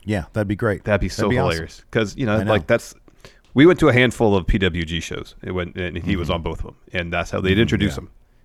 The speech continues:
Speaker 2: T N A superstar Trevor Lee.
Speaker 1: Because at that time, especially, like, these days a lot different, but at the time it was like,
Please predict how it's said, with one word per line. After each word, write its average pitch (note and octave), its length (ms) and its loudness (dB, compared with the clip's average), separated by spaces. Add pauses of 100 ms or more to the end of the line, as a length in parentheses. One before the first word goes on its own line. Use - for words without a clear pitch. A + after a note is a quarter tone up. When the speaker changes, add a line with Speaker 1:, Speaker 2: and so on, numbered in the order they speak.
(140)
Speaker 2:
T F2+ 260 -4
N G#2+ 80 0
A A2+ 140 2
superstar F2 600 -4
Trevor E2 360 -10
Lee. - 140 -20 (560)
Speaker 1:
Because C#3 320 2
at B2 120 -2
that G#2 180 2
time, B2 380 -2
especially, F2+ 600 -2
like, F#2+ 200 -4
these D#3 200 4
days A2+ 200 2
a G#2 60 -2
lot F#2+ 200 0
different, F2+ 260 -2
but G2+ 120 -2
at G2 100 -4
the G2 60 -4
time A2 480 0
it G2+ 80 -2
was G#2+ 180 0
like, G2 280 0